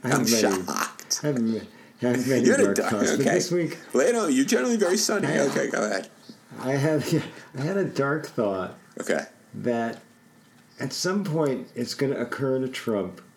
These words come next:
Speaker 1: that he can destroy the entire world.
Speaker 2: Yeah.
Speaker 1: And he's gonna say, "And I'm gonna do it."
Speaker 2: <laughs>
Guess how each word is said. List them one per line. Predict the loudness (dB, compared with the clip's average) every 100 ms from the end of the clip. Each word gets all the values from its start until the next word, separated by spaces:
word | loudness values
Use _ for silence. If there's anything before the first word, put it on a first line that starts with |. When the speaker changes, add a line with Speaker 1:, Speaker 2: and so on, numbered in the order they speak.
| _ -20 -20 -20 -20 -20 -20 -20 -20 -4
Speaker 1:
that | 0 0 -2 -8 -20 _ -20 _ -20 -20 -20
he | -6 -4
can | -2 -2
destroy | -2 0 0 2
the | 2 2
entire | 0 -6 -4 0 2 2
world. | 2 2 0 -4 -14 -20 -20 -8
Speaker 2:
Yeah. | -6 -4 -6 -14 -20 _ -20 -20 -20 _ _ -20 _ _ _ -20 -20 -20 _ -20 -20 -6
Speaker 1:
And | 0 0
he's | 0 -2
gonna | 0 -2 0
say, | 0 0 2 0 -2 -12 -20 -20 _ -20 -20 -20 -20 -20 -18 -2
"And | 0
I'm | 2
gonna | 2 0
do | 0 0
it." | 0
Speaker 2:
<laughs> | -4 -4 -12